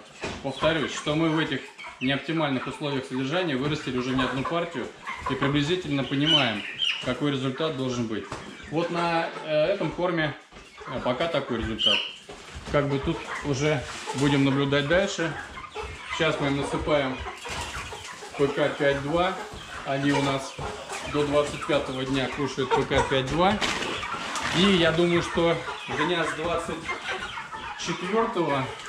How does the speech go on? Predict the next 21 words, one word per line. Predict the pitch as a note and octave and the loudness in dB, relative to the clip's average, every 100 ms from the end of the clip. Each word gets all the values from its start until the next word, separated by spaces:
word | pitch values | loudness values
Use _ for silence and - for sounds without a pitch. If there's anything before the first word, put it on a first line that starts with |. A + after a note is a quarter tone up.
| - - | -12 -2
ну, | E3 | 2
посмотрю | E3+ G3 G3+ G3+ G#3+ | 2 4 4 6 6
по | D#3 E3+ | 6 4
корму, | A#3+ B3 G3+ | 6 4 4
сколько | D3 - F3 D#3 | 0 2 2 4
у | |
меня | D#3+ D#3+ | 4 4
там | D3 D#3 | 4 2
будет | D3+ D#3+ E3 | 4 2 4
корма | G#3+ F3+ C#3 | 2 4 2
оставаться. | - D3 C#3+ A#2+ - - - - - - - B2+ | 0 0 2 0 -4 -10 -14 -18 -18 -14 -10 0
Я | D3 F#3 | 4 6
уже | E3+ F3 F3+ | 6 4 0
стану | - F#3 F3 D3+ | 4 4 6 4
их | D#3+ | 2
переводить | E3 D3 D3 D3 F3 - | 4 2 4 2 0 0
на | C#3 D#3 | 2 2
П | - | 2
К | A#2+ D3+ D3+ | 2 4 4
шесть | - C#3 C#3 - | 4 4 4 2
один. | C3+ B2+ A#2 A#2 | 2 4 2 2